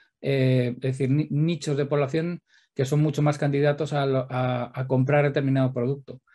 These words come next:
O, como os decía, un análisis predictivo de determinada acción. O lead scoring, es decir, voy a puntuar directamente, eh, dentro de un proceso de nurturing, un proceso de maduración de un lead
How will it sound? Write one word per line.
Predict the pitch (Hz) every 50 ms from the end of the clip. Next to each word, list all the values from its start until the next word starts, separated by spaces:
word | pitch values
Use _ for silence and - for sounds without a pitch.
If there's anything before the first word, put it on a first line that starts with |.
| _ _ _ _ _ _ _
O, | - 131 139 139 131
como | 135 127 131
os | 131 127
decía, | 123 127 156 147 143 131
un | 123 131
análisis | 131 131 135 139 139 - -
predictivo | - 139 135 131 131 135 139
de | 147 143
determinada | 143 135 131 131 131 127 120 117
acción. | 113 - - 139 139 127 120 123 - _ _ _ _ _
O | - - 139 147
lead | 156 170 160 170
scoring, | 156 - - 170 165 151 135 110 107 123
es | 131 -
decir, | 131 120 127 131 127 117
voy | 117 117 117 117 135 143 143
a | 139 139 131
puntuar | 139 143 139 127 131 139 143 147 151 147 135 131
directamente, | 123 127 127 135 131 131 139 139 151 151 151 143 143 123 120 107 - _
eh, | - 147 131 131 127 127 127 123 120
dentro | 123 139 143 151 151 147 143 143
de | 143 139
un | 139 139 131
proceso | 135 131 135 147 135 131 143 131
de | 135 135
nurturing, | 135 147 156 151 147 - 127 117 123 120 123
un | 127
proceso | 139 127 131 - - 139
de | 131
maduración | 135 135 131 135 135 139 131 131 160 151 139 135 135
de | 127 139
un | 139 147
lead | 156 170 190